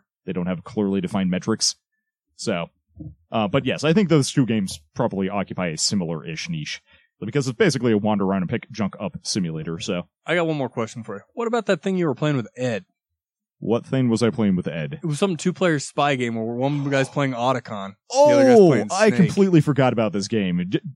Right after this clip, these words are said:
Speaker 1: we, you and I should definitely play this game sometime, Jeremy, because I think this would be a lot of fun. It's called Clandestine, and it's a nineties hacker movie, the video game,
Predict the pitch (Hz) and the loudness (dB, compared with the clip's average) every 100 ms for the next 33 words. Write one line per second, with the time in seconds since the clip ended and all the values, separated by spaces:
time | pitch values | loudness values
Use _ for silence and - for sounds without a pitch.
0 | - 110 139 123 202 196 143 135 123 107 | -12 -2 -2 4 6 8 6 6 4 0
1 | 104 117 107 110 101 87 95 92 87 87 | -2 -2 0 0 0 0 -4 -2 -4 -4
2 | 85 90 85 87 101 98 95 113 110 110 | -4 -4 -4 -6 -6 -6 -4 -2 -4 -4
3 | 101 95 90 92 87 98 85 82 113 120 | -2 -2 -2 -4 -4 -6 -4 -4 -6 -2
4 | 190 156 - 110 95 120 - 269 269 - | -2 -2 -2 0 0 0 0 -2 -2 -6
5 | _ _ 127 123 120 131 123 - 127 110 | _ _ 0 2 2 2 0 0 2 2
6 | 175 247 214 196 180 147 110 101 123 - | 4 4 4 2 2 2 2 0 -2 -4
7 | 113 127 127 95 87 80 | -2 0 2 0 -2 -2